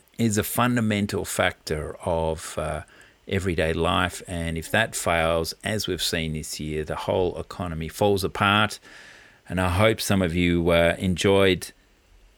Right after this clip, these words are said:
last, uh, month's podcast, uh, delving further into Big Pharma with Tahir Amin.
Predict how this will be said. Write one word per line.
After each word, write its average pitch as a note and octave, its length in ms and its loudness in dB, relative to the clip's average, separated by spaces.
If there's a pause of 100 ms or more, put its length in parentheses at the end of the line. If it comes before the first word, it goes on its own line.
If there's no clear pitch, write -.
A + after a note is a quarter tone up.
(160)
last, G2+ 580 2
uh, F2 180 2
month's F#2 360 0
podcast, F#2 840 0
uh, E2+ 300 0
delving F#2 380 0
further F2 400 0
into E2+ 180 -4
Big D#2+ 240 -4
Pharma F2 560 0 (460)
with F2+ 240 -6
Tahir G2 580 2
Amin. G2 540 2